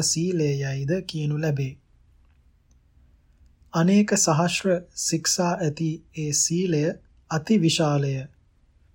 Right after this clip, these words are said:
එය බොහෝ අනුහස් ඇතියක් වන්නේද ඒ නිසාය.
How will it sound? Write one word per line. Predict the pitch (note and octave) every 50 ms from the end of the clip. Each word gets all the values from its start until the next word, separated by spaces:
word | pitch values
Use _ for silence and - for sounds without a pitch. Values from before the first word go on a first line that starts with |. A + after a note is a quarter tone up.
| _ _ _ _ _ _ _ _ _ _ _ _ - - -
එය | F3+ F#3+ G#3+
බොහෝ | F#3+ D#3 D#3 C#3+ - G3+ G#3 G#3+ A#3+ -
අනුහස් | E3+ D#3 D#3+ E3+ E3+ F#3+ G3 G3 - -
ඇතියක් | - D3+ D3 D3 - F#3 G3 G3 G3 - -
වන්නේද | D#3+ D#3 D#3+ E3 D#3+ D#3+ D#3+ D#3+ D#3+ E3 E3 G#3+ A3 G#3+ - - - _ _ _ _ -
ඒ | E3 F3+ G3+
නිසාය. | G3 E3+ D3+ - - D3 C#3 C#3 C#3 C#3+